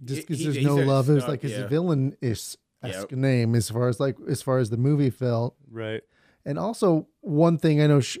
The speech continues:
Speaker 1: uh, Sean, you've mentioned before, as far as the villain of these Marvel movies, they didn't kill him off.
Speaker 2: Yes, thank goodness.
Speaker 1: So there's a continuation. There was a little bit of transformation, both hero and villain.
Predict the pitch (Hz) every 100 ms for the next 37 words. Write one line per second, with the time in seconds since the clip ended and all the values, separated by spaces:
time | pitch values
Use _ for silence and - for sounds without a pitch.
0 | - 104 - _ 170 143 143 135 135 131
1 | 131 127 - 127 135 139 113 - 135 135
2 | 113 131 117 143 143 139 151 156 147 131
3 | 135 120 131 123 117 131 123 123 120 101
4 | _ _ _ 151 135 113 147 139 123 -
5 | _ _ - 120 123 110 90 - - 104
6 | 101 - - 92 80 87 80 - - 135
7 | - - 156 156 143 147 147 131 165 170
8 | 151 151 156 - 135 120 131 135 127 143
9 | 151 151 143 139 139 135 - 127 147 143
10 | 143 127 135 139 135 - _ 147 143 135
11 | 127 143 131 131 131 131 117 170 156 120
12 | 113 127